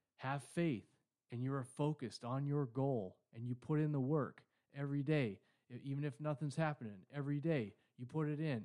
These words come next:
every day, let's go, every day. And then when, boom, when you come around the corner, that opportunity's there, you are ready. Stay ready.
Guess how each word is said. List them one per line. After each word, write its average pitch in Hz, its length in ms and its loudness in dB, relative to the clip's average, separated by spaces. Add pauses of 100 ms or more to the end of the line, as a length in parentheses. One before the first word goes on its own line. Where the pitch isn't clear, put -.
every 143 260 2
day, 139 300 -2 (120)
let's 117 160 -16
go, 147 360 4 (180)
every 143 200 -4
day. 135 300 -2 (320)
And 123 80 -6
then 147 140 4
when, 131 180 2 (220)
boom, 160 300 6 (160)
when 117 120 -12
you 117 140 -10
come 147 140 -2
around 151 180 4
the 139 80 0
corner, 156 440 0 (260)
that 135 60 0
opportunity's 143 680 0
there, 147 320 0 (420)
you 120 480 4 (160)
are 107 440 -8 (220)
ready. 98 500 -16 (1160)
Stay 147 320 4
ready. 120 360 4